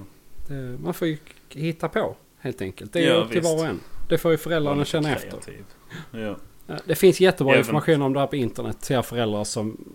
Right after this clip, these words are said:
Speaker 1: undrar vad de ska beväpna era barn med.
Speaker 2: Ja, bris har väl lite information på sin sida,
Speaker 1: Jag
Speaker 2: tror jag.
Speaker 1: tror det.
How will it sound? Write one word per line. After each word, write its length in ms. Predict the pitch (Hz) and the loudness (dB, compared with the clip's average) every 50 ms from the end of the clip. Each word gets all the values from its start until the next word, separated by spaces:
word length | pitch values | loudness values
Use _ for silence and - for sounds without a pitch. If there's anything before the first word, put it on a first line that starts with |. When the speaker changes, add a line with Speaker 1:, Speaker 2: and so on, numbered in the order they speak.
| - - - | -20 -16 -8
Speaker 1:
undrar 340 | - 135 123 117 113 110 107 | -4 -2 -2 -2 -2 -4 -4
vad 140 | 110 113 104 | -4 -4 -4
de 80 | 104 | -4
ska 160 | - - 117 | -4 -4 -4
beväpna 460 | 98 104 110 101 120 110 104 - 120 107 | -4 -4 -4 -4 -4 -6 -6 -6 -8 -8
era 120 | 104 110 110 | -6 -6 -6
barn 240 | 104 110 107 107 104 | -8 -8 -6 -8 -8
med. 120 | 104 107 - - - - - - - - - - - - - - | -8 -10 -12 -14 -18 -20 -20 -18 -18 -18 -18 -18 -18 -18 -16 -8
Speaker 2:
Ja, 480 | - 107 113 120 120 120 120 123 123 120 120 - - - | -2 0 2 4 6 6 4 4 2 -2 -4 -10 -8 -6
bris 540 | 123 113 120 107 95 95 98 104 - - - | -2 0 2 2 2 0 -2 -4 -4 -4 -2
har 120 | 127 113 | -2 -2
väl 120 | 101 107 110 | -2 -2 -4
lite 220 | 113 110 - 101 | -4 -4 -4 -6
information 500 | 95 104 104 98 98 98 107 98 98 98 | -8 -6 -6 -8 -8 -6 -6 -6 -6 -6
på 100 | - 98 | -8 -10
sin 240 | - - 104 95 92 | -8 -6 -6 -6 -8
sida, 260 | - - 85 85 165 | -8 -10 -10 -6 0
Speaker 1:
Jag 200 | 147 131 131 131 | 2 2 2 2
Speaker 2:
tror 120 | - - 170 | 2 4 4
jag. 80 | 131 | 4
Speaker 1:
tror 180 | 104 101 110 107 | 4 4 2 0
det. 100 | 104 | -2